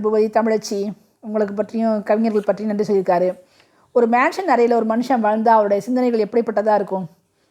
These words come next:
அத ஒரு, அதை வச்சு ஒரு அழகான நிறைய கவிதைகள்.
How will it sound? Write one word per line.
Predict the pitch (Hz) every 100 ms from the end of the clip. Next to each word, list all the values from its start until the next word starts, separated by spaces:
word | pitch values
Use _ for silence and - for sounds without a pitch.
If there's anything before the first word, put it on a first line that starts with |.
| _ _ _
அத | - 226 226
ஒரு, | 220 220 220 214 214 208 208 202
அதை | 220 240
வச்சு | 240 - 330 269
ஒரு | 240 226
அழகான | 208 226 254 254
நிறைய | 214 220 269
கவிதைகள். | 240 214 214 220 214 233